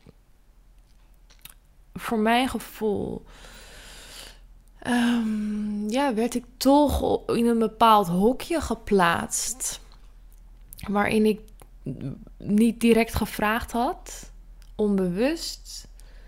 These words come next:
Dus natuurlijk, weet je, er spelen hier zoveel lagen mee. En ik weet niet <laughs> eens meer het punt dat ik wilde vertellen, maar, eh, die, die voel ik, de tweestrijd.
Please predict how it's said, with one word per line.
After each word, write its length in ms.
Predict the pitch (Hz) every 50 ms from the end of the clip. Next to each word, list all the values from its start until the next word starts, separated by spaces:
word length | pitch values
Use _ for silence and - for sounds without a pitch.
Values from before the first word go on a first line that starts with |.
| - - -
Dus 120 | 226 214
natuurlijk, 360 | 220 220 - 262 254 247 240
weet 120 | 233 240 226
je, 80 | 254
er 100 | 233 226
spelen 260 | 220 - - 233 233 226
hier 200 | 226 226 220 190
zoveel 380 | 208 214 226 214 - 214 208
lagen 720 | 202 202 202 208 - 240 240 - - 208 196 190 190 190
mee. 560 | 202 214 226 233 240 233 226 226 226 220 220 - - - - - - - - - - - - - - - - - - _ _ _ _ _ _ _ _
En 120 | - 220
ik 80 | 220 196
weet 120 | 226 220
niet 200 | 190 214 208 202
<laughs> 20 | 196
eens 140 | 185 - -
meer 140 | 220 202
het 220 | 185 190 190 - -
punt 380 | - - 214 214 208 202 -
dat 140 | - 185 185
ik 100 | 196 180
wilde 200 | - 180 175 196
vertellen, 400 | 185 190 196 - - - - 180
maar, 320 | 185 185 185 185 185 - -
eh, 420 | - - - 190 175 170 170 165 170 175
die, 140 | 170 190 180
die 180 | 170 226 226 -
voel 180 | - 240 240
ik, 200 | 220 190 180 175
de 120 | 175 190 185
tweestrijd. 880 | - - 190 196 208 208 - - - - - 85 87 - - - -